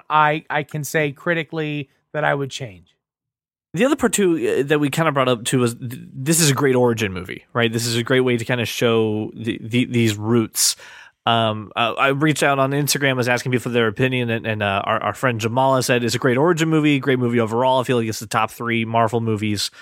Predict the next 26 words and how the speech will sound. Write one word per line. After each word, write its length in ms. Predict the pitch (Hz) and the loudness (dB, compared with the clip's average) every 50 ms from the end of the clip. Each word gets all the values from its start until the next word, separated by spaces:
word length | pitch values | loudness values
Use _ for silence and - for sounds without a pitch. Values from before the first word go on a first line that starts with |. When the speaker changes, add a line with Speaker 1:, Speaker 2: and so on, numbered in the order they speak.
| - - - _ _ | -20 -20 -20 _ _
Speaker 2:
for 180 | - - 120 | -4 -2 -2
him. 460 | - - - 190 202 180 156 147 135 - - - - - - - | -2 0 0 2 2 4 2 2 -2 -4 -8 -20 -20 -20 -18 -10
Uh, 200 | - - - 101 - - | -4 -2 -2 -2 -2 -2
it, 200 | - - - - - | -6 -6 -6 -6 -4
when 220 | - 180 160 190 196 | -2 2 2 2 2
it 80 | 180 | 2
comes 420 | - - - 208 226 247 247 - - | 0 0 0 2 2 2 0 0 -2
to 440 | - - - 208 202 190 190 180 165 | -2 0 2 2 4 4 4 2 0
the 240 | 127 135 139 147 - | 0 -2 0 0 2
origin 400 | - 151 151 170 156 143 160 147 | 2 2 2 2 2 2 0 -2
story, 220 | - - 147 135 | 0 2 2 2
why 200 | 127 123 135 165 | 2 2 0 0
do 60 | 196 | 0
you 80 | 202 196 | -2 -4
think 240 | - - 190 170 160 | -2 -4 -4 -2 -2
this 160 | 165 143 - | -4 -4 0
was, 400 | 156 156 147 143 139 131 - - | 0 2 2 2 0 -2 -4 -4
uh, 180 | - 90 78 - - - - - - 135 - - - 139 | -4 -4 -4 -4 -6 -10 -10 -10 -10 -10 -10 -8 -8 -8
so 380 | 131 127 - - - 160 160 165 | -6 -4 0 0 2 2 2 2
compelling? 480 | - - 160 139 139 143 139 117 107 107 | 2 0 -2 0 0 0 0 -2 -2 0
Why 160 | 110 147 180 | 0 0 2
was 140 | 190 180 - | 2 0 0
this 180 | 180 160 - - | 0 0 0 -4
drawing 640 | - 143 123 110 110 120 127 127 143 147 147 139 | -8 -8 -10 -6 -2 0 2 2 2 2 0 -2
people 320 | 135 147 131 123 117 120 | -2 -2 -2 -2 0 2
in 260 | 127 127 120 117 117 | 2 2 2 0 -4